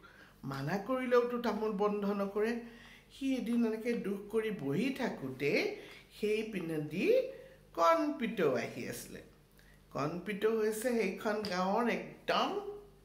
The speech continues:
হিৰ', একদম লিডাৰ। সি আৰু আহি পেলাই সুধিলেহি,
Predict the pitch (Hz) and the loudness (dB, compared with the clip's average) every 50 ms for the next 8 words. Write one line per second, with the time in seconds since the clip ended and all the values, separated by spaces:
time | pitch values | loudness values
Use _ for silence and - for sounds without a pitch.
0 | - - - - 180 208 247 294 415 427 - - - - - - - - - - | -20 -20 -8 -2 0 2 4 4 4 4 4 2 -2 -6 -10 -14 -18 -12 -8 -6
1 | 160 151 147 - 143 151 208 320 466 - - - - - - - 180 185 208 254 | -4 -4 -4 -4 -2 0 0 0 -2 -2 -4 -10 -14 -18 -12 -8 -4 -2 -2 -2
2 | 294 262 - 262 190 147 - - - - - - - - - - - - - - | -2 0 -2 -2 -2 -2 -6 -8 -12 -18 -20 -20 -20 -20 -20 -20 -20 -20 -16 -10
3 | - 214 180 196 208 208 202 208 208 208 - - 170 175 180 180 175 180 185 190 | -6 -4 -2 -2 -2 -2 -2 -4 -4 -6 -6 -6 -6 -4 -4 -4 -2 -2 -2 -2
4 | - - - 185 196 214 170 135 - - - | -2 -4 -4 -2 -2 0 -2 -2 -4 -6 -12